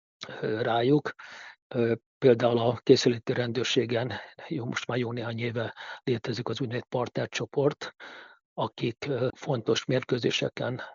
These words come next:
ö, részt vesznek, de nem egyenruhában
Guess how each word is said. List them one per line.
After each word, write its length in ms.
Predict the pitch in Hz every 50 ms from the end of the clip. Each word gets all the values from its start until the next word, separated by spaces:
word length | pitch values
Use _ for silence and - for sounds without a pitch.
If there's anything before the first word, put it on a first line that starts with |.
| _ _
ö, 240 | - 117 113 117 -
részt 340 | 127 - 123 127 - - -
vesznek, 600 | 139 - - - - 131 143 143 - - - _ _
de 460 | - - 123 131 123 113 117 120 - _ _
nem 280 | - 135 123 120 123 - _ _
egyenruhában 1040 | - - - - - 127 - 123 127 131 - 117 127 113 117 123 123 139 147 -